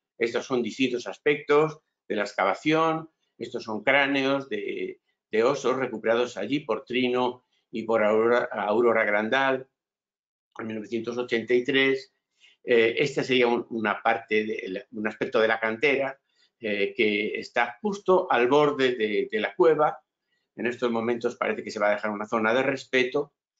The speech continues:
Y estos son aspectos, o la operación de, de sacar estos restos óseos que estaban metidos o enterrados entre barro en los fondos de las cuevas. Y esta es la reproducción hecha a partir de,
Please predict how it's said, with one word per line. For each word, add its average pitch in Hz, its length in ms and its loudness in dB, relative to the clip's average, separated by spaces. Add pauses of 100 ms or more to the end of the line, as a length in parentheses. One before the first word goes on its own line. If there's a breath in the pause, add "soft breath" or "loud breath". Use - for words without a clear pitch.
(340 soft breath)
Y 131 160 2
estos 143 240 -4
son 143 240 2
aspectos, 135 600 0
o 123 460 2 (540)
la 117 100 2
operación 135 560 2
de, 117 320 -2 (300 soft breath)
de 104 100 -10
sacar 131 680 0
estos 123 340 -4
restos 117 360 -10
óseos 127 380 -14
que 113 60 -12
estaban 131 580 2
metidos 123 600 -4 (300)
o 123 100 2
enterrados 123 500 0
entre 113 280 0
barro 131 380 2
en 117 80 -2
los - 160 -6
fondos 139 380 0
de 117 80 0
las 107 160 -2
cuevas. - 520 -8 (360)
Y 147 140 2
esta 196 200 2
es 202 60 0
la 180 120 4
reproducción 139 640 0
hecha 143 440 2 (180)
a - 120 -6
partir 139 480 -2
de, 104 600 -2